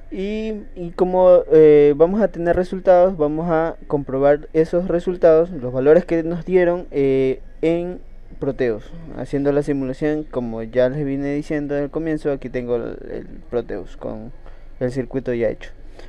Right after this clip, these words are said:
Ok, eh, vamos a, a hacer lo siguiente, como, eh, estas resistencias de aquí están en serie, se pueden sumar y vamos a dar una resistencia total, por lo tanto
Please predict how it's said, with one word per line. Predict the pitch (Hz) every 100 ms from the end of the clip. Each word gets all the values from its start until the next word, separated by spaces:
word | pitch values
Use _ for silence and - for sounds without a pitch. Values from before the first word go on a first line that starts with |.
| -
Ok, | 147
eh, | 185 196 175 156 151 147
vamos | 160 170 196
a, | 185 160
a | 139 139 147
hacer | 170
lo | 165 175
siguiente, | 185 180 160 151 165 -
como, | - 139 139 135 127 - -
eh, | 135 131 127
estas | 151 170
resistencias | 180 - - 170 170 170
de | 165
aquí | 165
están | 160 156 147 165
en | 170
serie, | 175 151 165 - - - -
se | -
pueden | - 170 175
sumar | 180 180 180 175 -
y | - 180 190 -
vamos | 156 143 156
a | 160
dar | 139 139 135
una | - 135 135
resistencia | 139 - - 123 123
total, | 117 113 113
por | - 151
lo | 175
tanto | 175 170 175 170